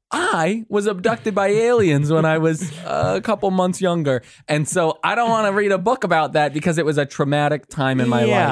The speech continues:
Speaker 1: life.
Speaker 2: and some of my closest friends are aliens who abduct Michael.
Speaker 1: Huh?
Speaker 2: And, yeah, they're, well, they,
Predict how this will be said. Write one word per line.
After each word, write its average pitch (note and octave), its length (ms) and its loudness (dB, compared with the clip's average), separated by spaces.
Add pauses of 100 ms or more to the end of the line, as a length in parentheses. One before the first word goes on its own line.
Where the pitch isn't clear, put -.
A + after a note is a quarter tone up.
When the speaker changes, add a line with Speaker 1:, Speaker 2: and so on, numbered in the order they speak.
Speaker 1:
life. A#2+ 160 -2
Speaker 2:
and E3+ 260 -2
some A3 340 -2
of E3+ 520 -2 (120)
my D#3+ 280 0
closest F3+ 680 -4
friends C#3+ 400 -2
are B2+ 340 -2
aliens C3 500 -6
who C3 200 -2
abduct B2 520 -6 (120)
Michael. A#2+ 640 -4
Speaker 1:
Huh? A2 80 -10
Speaker 2:
And, C#3 500 -4 (200)
yeah, A#2+ 320 -2 (460)
they're, F3+ 300 -2 (260)
well, F#3+ 320 -4 (100)
they, F#3 220 -2